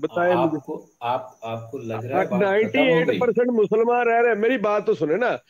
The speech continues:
Speaker 1: नाइंटी एट परसेंट लोग मुसलमान रह रहे हैं पाकिस्तान में, ठीक है? जो पाकिस्तान अब बचा सेवेंटी वन के बाद, बांग्लादेश बनने के बाद, नाइंटी एट परसेंट आबादी मुसलमानों की है।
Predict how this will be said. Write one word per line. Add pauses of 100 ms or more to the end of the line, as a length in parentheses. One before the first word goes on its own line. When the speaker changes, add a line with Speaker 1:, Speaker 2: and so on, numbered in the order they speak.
(240)
Speaker 1:
नाइंटी
एट
परसेंट
लोग
मुसलमान
रह
रहे
हैं
पाकिस्तान
में, (120)
ठीक
है? (540)
जो
पाकिस्तान
अब
बचा
सेवेंटी
वन
के
बाद, (320)
बांग्लादेश
बनने
के
बाद, (720)
नाइंटी
एट
परसेंट
आबादी
मुसलमानों
की
है।